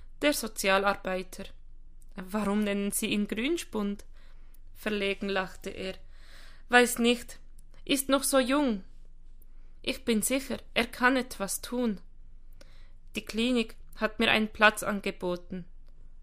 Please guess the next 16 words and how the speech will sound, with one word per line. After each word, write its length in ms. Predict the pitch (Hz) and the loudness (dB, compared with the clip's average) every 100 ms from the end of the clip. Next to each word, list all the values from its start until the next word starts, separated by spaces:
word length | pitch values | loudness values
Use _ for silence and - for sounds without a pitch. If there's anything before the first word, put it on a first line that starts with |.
| - | -4
„Werden 320 | 190 185 196 | -2 -2 -2
Sie 180 | 185 220 | -4 -2
ihn 180 | - 208 | -2 0
annehmen?“ 640 | 165 165 185 220 240 269 - - - - - - - - - - | 0 -2 0 0 -2 -4 -10 -14 -14 -14 -14 -14 -14 -14 -14 2
„Kann 240 | 302 294 | 4 4
schon 280 | - 226 226 | 4 4 4
sein.“ 500 | - 196 196 196 175 - - - - - - - - - - - | 2 2 2 0 -6 -12 -14 -14 -14 -14 -14 -14 -14 -14 -14 -14
„Kann 260 | - 185 185 | -8 -4 -4
schon 280 | - 185 175 | -4 -4 -4
sein? 440 | - 170 202 277 - - - - - | -4 -2 -2 -4 -8 -16 -16 -16 0
Was 200 | 202 214 | 4 4
hindert 420 | - 262 302 320 | 4 2 2 0
Sie 180 | - 233 | -2 0
denn 160 | 233 220 | 2 2
jetzt 400 | 202 190 - - | 2 -2 -4 -2
noch?“ 340 | 190 190 - | -2 -4 -12